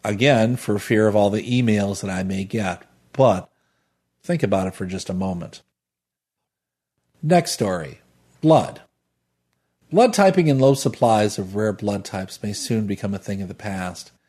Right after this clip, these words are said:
Everyone's blood could soon essentially make everyone a universal donor. Blood of an incompatible type, no matter how abundant, would not help you at all if you were transfused with it. You would suffer a severe,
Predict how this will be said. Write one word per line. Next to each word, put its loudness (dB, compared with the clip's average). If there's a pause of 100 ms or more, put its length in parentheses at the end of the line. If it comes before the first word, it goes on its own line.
(260)
Everyone's 2
blood 0
could -10
soon -2
essentially -4 (380)
make -6 (200)
everyone -2
a -6
universal -4
donor. -6 (1000)
Blood 4
of 6
an 4
incompatible 2
type, -4
no -4
matter -2
how 0
abundant, -2 (500)
would -6
not 0
help 0
you 0
at -2
all 2
if -16
you -6
were -6
transfused -8
with -8
it. -14 (600)
You 0
would 2
suffer -4
a -6
severe, -4